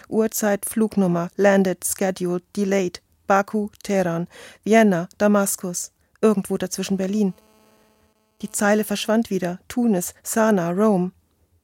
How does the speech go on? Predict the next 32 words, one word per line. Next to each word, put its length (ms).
Im 80
Grunde 300
war 140
es 100
egal, 340
woher 200
man 180
kam. 300
Es 140
kam 220
nur 80
darauf 320
an, 180
wo 80
man 120
hin 280
wollte. 400
Wenn 140
einer 280
weiter 320
wollte, 320
nach 160
Syrien, 580
in 100
den 180
Irak, 460
ging 140
es 100
erst 280
einmal 200
hier 180
entlang. 400